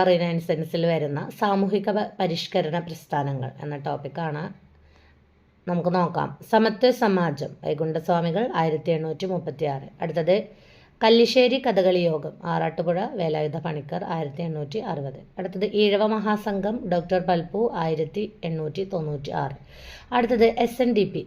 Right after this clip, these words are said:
ശ്രീനാരായണ ഗുരു, ആയിരത്തി തൊള്ളായിരത്തി മൂന്ന്. അടുത്തത് സാധു ജന പരിപാലന സംഘം, അയ്യങ്കാളി, ആയിരത്തി തൊള്ളായിരത്തി ഏഴ്. അടുത്തത് അരയ സമാജം, പണ്ഡിറ്റ് കറുപ്പൻ, ആയിരത്തി തൊള്ളായിരത്തി ഏഴ്. അടുത്തത്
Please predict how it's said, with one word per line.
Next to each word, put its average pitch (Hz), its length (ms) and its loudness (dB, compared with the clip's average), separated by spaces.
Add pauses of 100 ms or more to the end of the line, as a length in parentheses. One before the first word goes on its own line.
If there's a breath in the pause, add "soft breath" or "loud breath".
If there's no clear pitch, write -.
(100)
ശ്രീനാരായണ 175 680 2
ഗുരു, 156 160 2 (180)
ആയിരത്തി 151 380 -2 (180)
തൊള്ളായിരത്തി 147 600 -2 (180)
മൂന്ന്. 143 240 -4 (540 soft breath)
അടുത്തത് 220 340 6 (220)
സാധു 208 320 6 (180)
ജന 180 220 4 (160)
പരിപാലന 165 560 0 (100)
സംഘം, 147 300 -4 (100)
അയ്യങ്കാളി, 156 540 -2 (160)
ആയിരത്തി 151 400 -2 (140)
തൊള്ളായിരത്തി 143 640 -2 (200)
ഏഴ്. 127 160 -4 (600 loud breath)
അടുത്തത് 214 300 6 (220)
അരയ 196 240 8 (120)
സമാജം, 220 500 2 (240)
പണ്ഡിറ്റ് 185 420 2
കറുപ്പൻ, 175 400 2 (220)
ആയിരത്തി 151 400 0 (120)
തൊള്ളായിരത്തി 139 540 -2 (160)
ഏഴ്. 135 180 -8 (520 loud breath)
അടുത്തത് 180 360 6